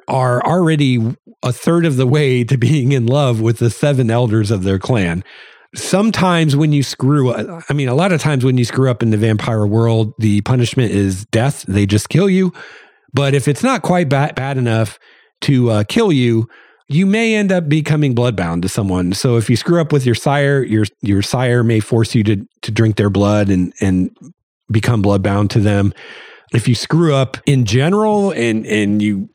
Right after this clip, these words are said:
tick off the prince of the city, the prince may require you to drink their blood and become bloodbound to them. So, uh, definitely something to, to be avoided. Next up is the Ventrue. As I said, they're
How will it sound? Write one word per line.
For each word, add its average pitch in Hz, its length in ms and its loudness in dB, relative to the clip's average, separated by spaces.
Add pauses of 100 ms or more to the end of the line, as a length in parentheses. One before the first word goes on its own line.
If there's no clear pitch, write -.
(240)
tick 156 180 -2
off 143 220 0
the - 80 0
prince 156 260 -2
of 156 100 2
the 143 120 2
city, 156 320 0
the 127 100 0
prince 143 400 -2
may 131 260 2
require 123 420 0
you 120 160 2
to 117 100 0
drink 143 260 -2
their 220 160 0
blood 95 380 -4 (180)
and 113 100 -2
become 107 320 -4
bloodbound 98 500 -2
to 92 40 -2
them. 92 320 -2 (480)
So, 110 300 0
uh, 101 120 2
definitely 156 420 0
something 131 560 0
to, 104 560 0
to 120 100 -2
be 117 180 2
avoided. 87 540 -2 (580)
Next - 320 0
up 160 180 0
is 143 180 2
the 131 60 2
Ventrue. 170 640 0
As 131 320 -2
I 123 60 0
said, 143 380 0
they're 120 460 0